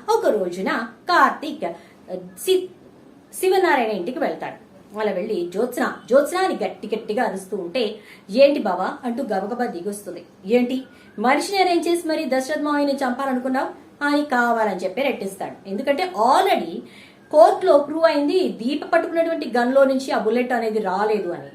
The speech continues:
వేరే ఏదో గన్లోంచి వచ్చింది. ఆ గన్ ఏది, ఎవరు, ఏంటి అని ఆరా తీస్తూనే ఉన్నారు పోలీసులు, కానీ చిక్కదు.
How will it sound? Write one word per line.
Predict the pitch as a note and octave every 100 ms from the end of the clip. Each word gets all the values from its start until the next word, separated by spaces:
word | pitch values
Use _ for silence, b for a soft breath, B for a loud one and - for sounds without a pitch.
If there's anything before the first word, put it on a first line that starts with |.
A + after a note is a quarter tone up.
| - F3+
వేరే | A3 C4+ D4+
ఏదో | C4+ B3+ D#4
గన్లోంచి | D#4+ D#4 D#4 D4 C#4+
వచ్చింది. | C4+ C#4
ఆ | C#4+
గన్ | B3+ C#4 D4+ D4+
ఏది, | C#4 C#4+ C#4 B3+
ఎవరు, | B3 C4 C4+ B3+
ఏంటి | A3+ B3+ B3+ B3+
అని | F4+ B B B B
ఆరా | F#3+ A3+ C#4+
తీస్తూనే | C#4+ E4 E4+ D#4 D#4
ఉన్నారు | C#4 C4+
పోలీసులు, | C4+ C4+ D4+ D4+
కానీ | C#4 B3
చిక్కదు. | A#3+ - G#3+ F3+